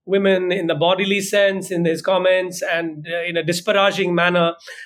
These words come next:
All of these, uh, extremely unfortunate, uh, sort of re-, rhetorical, uh, statements came to the fore during that campaign. I,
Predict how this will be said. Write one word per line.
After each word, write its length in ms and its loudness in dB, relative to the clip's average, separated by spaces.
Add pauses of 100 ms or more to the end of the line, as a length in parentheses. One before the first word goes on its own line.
(100)
All 200 4
of 120 2
these, 380 0
uh, 160 4
extremely 560 -2
unfortunate, 760 0 (760)
uh, 100 4
sort 180 0
of 80 2
re-, 220 2
rhetorical, 760 2 (100)
uh, 320 4
statements 460 -2
came 200 2
to 80 -2
the 80 0
fore 260 0
during 280 0
that 200 0
campaign. 400 0
I, 140 4